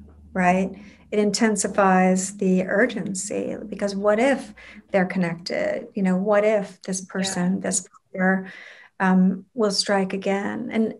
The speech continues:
Speaker 1: you know, Anna is very interested in, you know, I think as a culture, we're obsessed with, those of us who watch these C S I movies or, you know, crime detective,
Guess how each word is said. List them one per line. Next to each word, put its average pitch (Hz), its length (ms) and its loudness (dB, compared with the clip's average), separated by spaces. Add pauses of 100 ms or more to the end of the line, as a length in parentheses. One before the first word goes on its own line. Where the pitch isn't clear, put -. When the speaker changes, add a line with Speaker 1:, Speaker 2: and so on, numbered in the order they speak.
Speaker 1:
you 254 100 -2
know, 233 160 4
Anna 247 400 4 (100)
is 226 200 0
very 233 440 4
interested 226 840 -2
in, 214 500 0 (420)
you 233 80 4
know, 220 100 6
I 220 100 6
think 226 320 2
as 208 280 4
a 208 100 0
culture, 214 720 4
we're 196 220 4
obsessed 202 720 2
with, 180 480 0
those 202 300 4
of 208 100 -2
us 190 240 0
who 185 300 2
watch 185 440 2
these 180 300 -2
C 180 140 0
S 175 240 2
I 180 160 2
movies 185 440 0
or, 190 240 -6
you 208 120 -6
know, 175 100 0
crime 175 260 0
detective, 175 560 -4